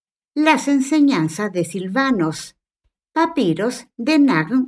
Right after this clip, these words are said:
Hammadi. Imagen: la Barza de la Medusa. Jean-Louis Theodore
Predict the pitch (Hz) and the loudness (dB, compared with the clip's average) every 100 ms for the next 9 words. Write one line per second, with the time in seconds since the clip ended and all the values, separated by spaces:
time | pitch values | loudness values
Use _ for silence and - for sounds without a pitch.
0 | - - 262 180 170 180 190 254 262 165 | -6 -4 -2 0 0 0 -2 -2 -2 -4
1 | - _ _ _ _ _ _ _ _ _ | -6 _ _ _ _ _ _ _ _ _
2 | _ _ 302 311 226 196 - - 285 294 | _ _ 2 4 4 0 -4 -2 0 0
3 | 294 _ _ _ _ _ _ 277 302 330 | -2 _ _ _ _ _ _ -2 2 2
4 | 240 180 165 - 269 254 180 170 170 180 | 2 0 -2 -4 -2 0 0 0 0 0
5 | 269 254 - 175 165 160 _ _ _ _ | -4 -6 -8 -8 -8 -10 _ _ _ _
6 | _ _ 277 311 285 233 285 277 226 196 | _ _ 0 2 2 4 2 2 2 0
7 | 214 - _ _ _ _ - 294 277 233 | -2 -8 _ _ _ _ -2 2 2 2
8 | 170 170 208 247 254 | 0 2 0 -2 -6